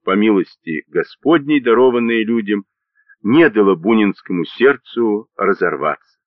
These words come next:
Ведь пройдёт совсем немного времени, и большевики,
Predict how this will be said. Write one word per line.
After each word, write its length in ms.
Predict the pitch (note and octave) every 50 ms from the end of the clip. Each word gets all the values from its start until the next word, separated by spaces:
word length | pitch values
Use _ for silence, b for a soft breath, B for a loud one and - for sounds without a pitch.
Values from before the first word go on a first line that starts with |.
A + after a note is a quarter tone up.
| _ _ _ _ _ _ _ _ _ _ _ _ _
Ведь 220 | - A#2+ B2 - -
пройдёт 420 | - B2 B2 A#2+ A2 D3+ F3 D#3+ -
совсем 560 | - C3 A#2 - - - - D#3 F3+ F3+ E3+
немного 440 | E3 D#3+ D3 D3 D3 C3+ B2 B2+ A2+
времени, 520 | G#2 F#2+ G#2 F#2+ E2+ D2 C2+ C2 C2 _ _ _ _ _ _ _ _ _ _ _
и 120 | - G2 G2+
большевики, 760 | E2+ A2+ A2 F#2+ - - G#2+ A2 A2 - - C#3+ E3+ E3+ D#3+